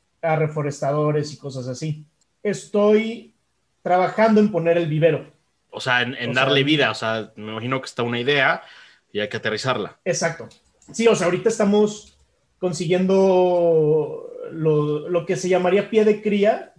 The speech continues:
Speaker 1: que, pues, no son pies de cría porque no son vacas, pero
Speaker 2: <laughs>
Speaker 1: para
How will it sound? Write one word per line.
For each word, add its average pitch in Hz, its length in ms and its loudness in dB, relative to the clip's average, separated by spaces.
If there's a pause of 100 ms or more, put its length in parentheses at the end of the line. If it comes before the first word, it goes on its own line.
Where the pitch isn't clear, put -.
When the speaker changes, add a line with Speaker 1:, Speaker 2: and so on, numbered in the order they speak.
Speaker 1:
que, 151 120 -6
pues, 160 200 -12
no 185 200 -2
son 202 160 -4
pies 175 160 -4
de 170 100 -8
cría 160 240 -4
porque 127 240 -12
no 131 140 -8
son 135 380 -14 (640)
vacas, 160 400 -2
pero 123 200 -8
Speaker 2:
<laughs> 127 640 -8
Speaker 1:
para 143 160 0